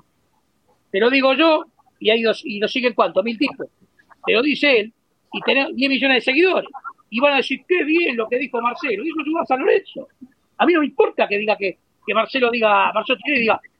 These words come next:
"Esta me la dijo Adolfo Rey", no me importa. Nosotros necesitamos que salga rápidamente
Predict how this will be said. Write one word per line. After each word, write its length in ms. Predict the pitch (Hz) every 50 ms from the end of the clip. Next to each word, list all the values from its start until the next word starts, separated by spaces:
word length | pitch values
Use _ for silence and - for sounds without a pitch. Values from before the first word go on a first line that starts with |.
| _ -
"Esta 220 | 247 240 247 247
me 80 | 226 220
la 100 | 220 220
dijo 160 | 226 - 226
Adolfo 260 | 220 214 - - 208 175
Rey", 140 | 175 185 269
no 100 | 392 392
me 80 | 285
importa. 580 | 180 - 285 330 349 320 254 185 - - - 226 _ _ _ _ _ - - - _ _ _ _ _ _ _ _ -
Nosotros 340 | 233 262 - 349 339 339 277
necesitamos 480 | 254 240 - 240 202 226 185 190 175 -
que 60 | 220
salga 320 | - - 339 330 277 254 226
rápidamente 920 | 226 262 311 349 349 - 247 214 214 233 302 330 302 226 180 - 175 156